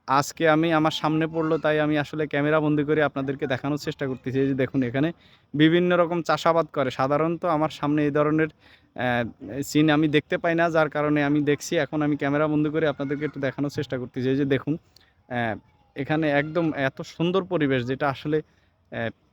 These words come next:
ক্যামেরা বন্দি করে আমি আপনাদের সাথে, আহ, তুলে ধরার চেষ্টা করতেছি। এই যে দেখুন, এই যে দেখুন, এই যে দেখুন, চারদিকের পরিবেশ এত সুন্দর। এই যে দেখুন,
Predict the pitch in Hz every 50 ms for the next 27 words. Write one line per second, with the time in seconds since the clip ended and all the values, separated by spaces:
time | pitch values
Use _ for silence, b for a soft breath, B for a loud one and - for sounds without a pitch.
0 | _ _ _ - 147 139 147 151 160 156 143 147 156 156 160 147 165 165 160 151
1 | 151 151 151 147 - 151 143 139 139 - 156 147 147 156 156 151 - 139 139 131
2 | 131 127 - 143 139 143 147 147 156 151 - - 156 - - 156 143 143 143 -
3 | 151 139 165 160 143 135 143 139 135 123 - 127 120 - _ _ _ _ _ _
4 | _ _ _ _ _ _ _ _ _ _ _ _ _ _ _ _ _ _ _ _
5 | _ _ _ _ _ _ _ _ _ _ - 170 180 170 170 156 156 143 127 -
6 | 151 139 127 127 123 107 - - 143 160 180 190 196 185 165 165 151 151 143 -
7 | 160 147 139 - 147 143 147 147 151 143 156 151 139 139 147 143 147 139 139 131
8 | - 139 123 - - 151 - - 143 139 143 131 131 123 127 123 117 127 117 123
9 | 113 - - 117